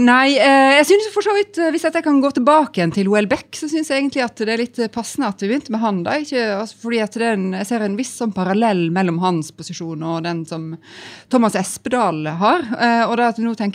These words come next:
jeg ikke på den <laughs> pornofilmen til O.L. Beck, men den andre skandalen som han har vært i nå nylig, som var det store intervjuet som han ga til Michel Onfray i tidsskriftet Front Populaire,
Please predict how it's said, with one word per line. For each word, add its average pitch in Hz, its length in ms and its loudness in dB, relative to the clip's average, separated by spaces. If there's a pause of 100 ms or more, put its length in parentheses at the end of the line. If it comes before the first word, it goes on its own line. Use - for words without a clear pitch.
(100)
jeg 202 60 0
ikke 202 160 -4
på 175 340 -2
den 196 120 0
<laughs> - 260 -6
pornofilmen 160 840 -2
til 160 300 -4
O.L. 160 220 -2
Beck, - 340 -4 (420)
men 247 280 6
den 269 160 6
andre 233 500 6
skandalen 135 540 -4
som 190 140 -6
han 180 140 0
har 175 80 -4
vært 190 120 -10
i 175 60 -2
nå 175 200 0
nylig, 170 400 -2
som 240 140 0
var 233 140 2
det 220 180 0
store 214 260 0
intervjuet 190 560 0
som 170 120 -4
han 175 80 0
ga 180 140 -2
til 180 140 -6
Michel 175 320 -4
Onfray 165 480 -4
i 156 240 -6
tidsskriftet - 720 -10
Front 175 200 -2
Populaire, 180 460 -4